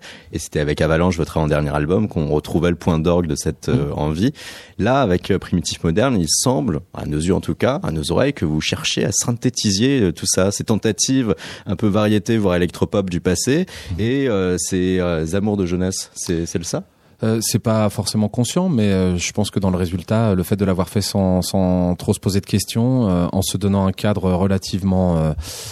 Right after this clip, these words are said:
Speaker 2: euh, large, euh, qui était le, le fait de pouvoir enregistrer les morceaux le, de la manière la plus brute et live possible, euh, en, en, en choisissant ça, euh, on a laissé forcément ressurgir, euh, quelques petites choses. Il y a quelques petites notes de,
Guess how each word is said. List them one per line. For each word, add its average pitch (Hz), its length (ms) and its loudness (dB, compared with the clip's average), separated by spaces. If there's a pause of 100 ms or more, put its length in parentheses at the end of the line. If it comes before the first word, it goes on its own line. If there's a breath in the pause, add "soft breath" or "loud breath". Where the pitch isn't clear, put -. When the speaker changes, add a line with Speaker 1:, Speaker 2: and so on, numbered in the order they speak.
(160 loud breath)
Speaker 2:
euh, 80 560 0
large, 92 480 -2
euh, 80 680 -2
qui - 180 -8
était 90 240 -2
le, 78 380 0
le 80 100 -2
fait 87 140 -2
de 82 80 -2
pouvoir 85 240 0
enregistrer 87 480 0
les 85 80 0
morceaux 87 340 0
le, 80 240 2
de 80 60 -2
la 80 80 0
manière 82 240 2
la 82 80 0
plus - 200 -4
brute 90 380 0
et 78 320 2
live 82 420 2
possible, 127 480 0 (540 loud breath)
euh, 76 580 0 (160)
en, 80 200 0
en, - 100 0 (180)
en 92 60 2
choisissant 90 500 -2
ça, 113 360 2
euh, 85 220 0
on 85 140 0
a 85 60 0
laissé 87 240 -2
forcément 92 420 0
ressurgir, 87 560 0
euh, 85 140 2
quelques - 320 -4
petites - 200 -6
choses. 98 260 2
Il 80 80 2
y 78 60 0
a 76 100 -2
quelques - 260 -4
petites - 240 -6
notes 95 160 2
de, 87 180 2